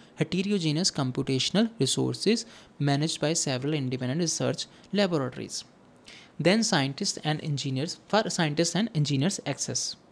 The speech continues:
Then the आईपीजी's computational resources from any location with grid interfaces providing security, uniformity and control। ये क्या करते हैं, जो आईपीजी कंप्यूटेशनल रिसोर्सेज हैं,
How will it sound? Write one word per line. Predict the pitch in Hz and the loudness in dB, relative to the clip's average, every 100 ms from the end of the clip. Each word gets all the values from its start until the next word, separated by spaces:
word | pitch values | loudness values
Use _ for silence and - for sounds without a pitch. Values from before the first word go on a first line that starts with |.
| - - - - - - - - - - - - - - - | -20 -20 -20 -20 -20 -20 -20 -20 -20 -20 -20 -20 -20 -20 -6
Then | 156 175 240 - - - - | 2 2 2 -6 -20 -16 2
the | 220 - | 2 2
आईपीजी's | 143 151 165 226 202 226 226 | 2 2 4 2 4 4 2
computational | - 151 156 147 147 - 180 | 0 -2 0 0 0 0 0
resources | 160 - 131 123 156 156 | 0 0 0 -2 -4 -4
from | - 156 - | -4 -4 -2
any | 156 202 214 | 0 2 0
location | 196 147 - 143 139 | 0 0 0 0 0
with | 170 - - | 0 -2 -2
grid | 190 185 165 | 0 0 -2
interfaces | 160 165 156 139 - 135 120 - - - - | -2 -2 -2 0 0 0 0 -4 -16 -6 2
providing | 165 143 131 131 165 - | 4 4 2 0 0 0
security, | 160 - 139 127 127 147 180 - - | 0 -2 -2 -2 -4 -8 -8 -18 -4
uniformity | 156 160 160 156 139 131 131 156 208 - | 4 6 6 2 0 0 0 -2 -2 -2
and | 139 127 143 | 0 0 -2
control। | 131 156 160 - - - - - - - - - - | -2 0 -2 -4 -16 -20 -20 -20 -20 -20 -20 -14 0
ये | 151 | 2
क्या | 180 202 | 4 2
करते | 190 190 | 0 0
हैं, | 190 | 0
जो | 196 | 2
आईपीजी | 139 143 135 170 165 | 2 0 0 -4 -2
कंप्यूटेशनल | 185 147 143 147 - | -2 -4 -2 -4 -2
रिसोर्सेज | 160 147 143 135 - 143 | -4 -2 -4 -2 -2 -2
हैं, | 143 139 | -2 -2